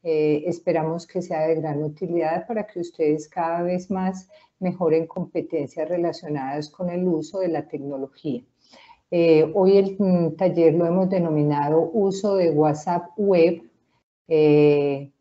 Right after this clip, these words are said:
que, eh, en, a continuación el profesional responsable de, de acompañarnos en la actividad, el profesional Ramón Santiago, eh, nos va a explicar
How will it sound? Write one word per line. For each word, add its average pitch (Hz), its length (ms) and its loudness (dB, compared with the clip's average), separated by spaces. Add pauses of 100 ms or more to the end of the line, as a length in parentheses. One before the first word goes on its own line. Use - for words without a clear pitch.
(280)
que, 151 440 -2
eh, 143 460 -4
en, 147 200 -8
a 165 140 -12
continuación 156 920 -10
el 180 160 -8
profesional 147 920 -8
responsable 160 840 -2
de, 170 480 8
de 147 580 6 (580)
acompañarnos 160 840 -2
en 180 120 2
la 170 80 4
actividad, 151 680 2 (100)
el 175 180 -2
profesional 151 640 -4
Ramón 160 400 -4
Santiago, 156 840 -4 (480)
eh, 151 440 4
nos 175 400 2
va 147 380 0
a 190 80 2
explicar 175 520 -4